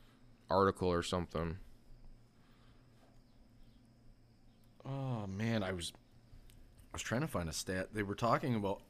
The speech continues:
Speaker 2: the Brewers in their team batting average over, like, the last, like, thirty games. And they were, like, up in, like, the top ten now after they were, like, twenty-eighth.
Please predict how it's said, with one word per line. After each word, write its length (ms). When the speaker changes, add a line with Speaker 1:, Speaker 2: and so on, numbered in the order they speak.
Speaker 2:
the 100
Brewers 720
in 180
their 380
team 260
batting 400
average 340
over, 140
like, 180
the 80
last, 340
like, 140
thirty 300
games. 480
And 180
they 100
were, 100
like, 220
up 200
in, 60
like, 140
the 80
top 420
ten 320
now 280
after 260
they 140
were, 320
like, 240
twenty-eighth. 680